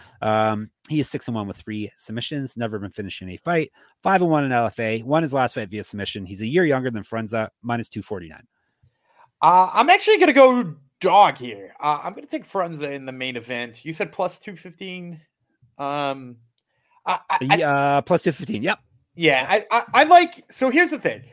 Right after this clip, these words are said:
Speaker 2: I think Tulunzik is a more complete fighter. I think he's got so much more going for him. Uh, he, he, he throws really good combinations. Uh, when he shoots a takedown, it's great.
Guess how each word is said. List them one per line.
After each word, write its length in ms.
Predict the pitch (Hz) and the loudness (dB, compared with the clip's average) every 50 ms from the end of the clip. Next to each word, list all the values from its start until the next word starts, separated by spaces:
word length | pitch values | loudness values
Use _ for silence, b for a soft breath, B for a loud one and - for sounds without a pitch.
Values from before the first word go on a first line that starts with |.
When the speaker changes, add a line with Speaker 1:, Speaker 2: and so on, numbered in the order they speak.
| B B B B B _ - 214 | B B B B B _ 0 0
Speaker 2:
I 80 | 262 | 0
think 240 | 294 392 392 320 - | 2 2 -4 -4 0
Tulunzik 560 | - 269 247 226 226 226 202 180 208 202 - | 4 6 8 10 8 8 6 4 0 0 2
is 160 | 202 175 151 | 0 0 0
a 60 | 175 156 | 0 0
more 200 | 147 151 151 151 | 2 0 0 0
complete 480 | - 151 135 - - 143 135 123 _ | -2 -8 -10 -10 -10 -12 -12 -10 _
fighter. 460 | - 160 180 202 226 233 247 240 240 _ _ _ _ _ _ _ _ _ _ _ - | -6 -6 -6 -4 -4 -6 -6 -8 -10 _ _ _ _ _ _ _ _ _ _ _ -2
I 100 | 156 156 | -2 -2
think 200 | 156 190 190 156 | -2 -2 -10 -12
he's 180 | - 190 160 165 | -12 -12 -4 -2
got 220 | 190 156 - - | -4 -4 -4 -8
so 280 | - - - 226 220 220 | -18 -8 -2 0 0 2
much 260 | 226 226 214 220 - | 2 0 0 -2 -4
more 180 | 190 175 165 | -4 -4 -4
going 340 | 147 - 151 156 170 175 175 | -2 -2 -4 -4 -4 -6 -10
for 320 | 160 - 185 185 180 185 185 | -10 -8 -8 -6 -6 -6 -6
him. 180 | 185 180 170 _ _ _ _ _ _ _ _ - | -8 -8 -12 _ _ _ _ _ _ _ _ -4
Uh, 380 | 143 135 139 135 127 127 135 - _ _ | -2 0 0 0 0 -2 -6 -12 _ _
he, 180 | _ 151 151 - _ | _ -20 -20 -20 _
he, 540 | - 143 175 175 170 165 160 156 156 143 _ | -12 -8 -8 -6 -6 -6 -8 -8 -10 -10 _
he 140 | - 160 151 | -10 -10 -8
throws 320 | 156 165 170 170 151 - | -4 2 2 2 2 0
really 200 | 135 147 143 135 | -6 -10 -10 -10
good 180 | 123 135 127 - | -12 -14 -16 -12
combinations. 1200 | 151 139 117 120 123 143 175 202 220 190 - - 226 208 208 202 190 190 190 170 - - - - - - | -12 -12 -12 -12 -16 -12 -10 -10 -10 -10 -8 -8 -6 -6 -6 -8 -10 -14 -18 -20 -20 -20 -20 -20 -18 -10
Uh, 260 | - 151 139 131 131 | -4 -2 0 0 -2
when 200 | 120 131 139 143 | -4 -6 -8 -8
he 100 | 156 156 | -6 -8
shoots 300 | 147 - - 208 202 - | -10 -10 -12 -14 -14 -16
a 40 | 185 | -16
takedown, 460 | 156 - 185 185 175 - 190 185 170 | -12 -10 -10 -10 -6 -6 -6 -6 -6
it's 160 | 151 123 - - | -8 -14 -18 -20
great. 440 | _ - 156 185 196 202 - _ | _ -8 -6 -4 -4 -6 -8 _